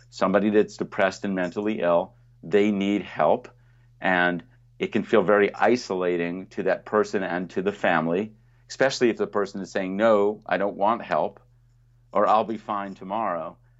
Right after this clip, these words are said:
At some point, the family member needs to call a crisis hotline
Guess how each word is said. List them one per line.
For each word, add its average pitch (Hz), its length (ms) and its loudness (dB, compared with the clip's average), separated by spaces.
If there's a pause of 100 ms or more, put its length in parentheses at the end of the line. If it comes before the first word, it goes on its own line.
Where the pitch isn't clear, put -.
(140)
At - 140 -12
some 131 260 -2
point, 117 460 -4 (920)
the 107 80 -8
family 110 380 0
member 101 560 0 (840)
needs 107 440 -2
to 110 120 0
call 92 680 2 (500)
a 117 80 -4
crisis 117 460 0
hotline 101 640 -2